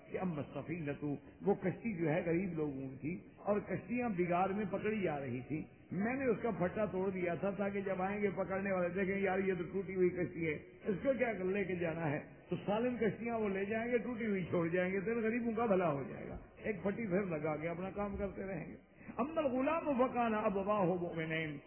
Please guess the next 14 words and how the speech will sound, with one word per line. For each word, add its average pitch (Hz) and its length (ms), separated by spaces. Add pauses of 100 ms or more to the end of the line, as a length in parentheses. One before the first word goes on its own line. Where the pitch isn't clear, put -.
(180)
اور 160 200
جس 180 120 (380)
بچے 170 240
کو 226 160
میں 196 140
نے 175 100
مارا 170 280
تھا 160 140
اس 214 260
کے 180 80
والدین 160 600
ایمان 175 340
والے 151 280
ہیں، 156 160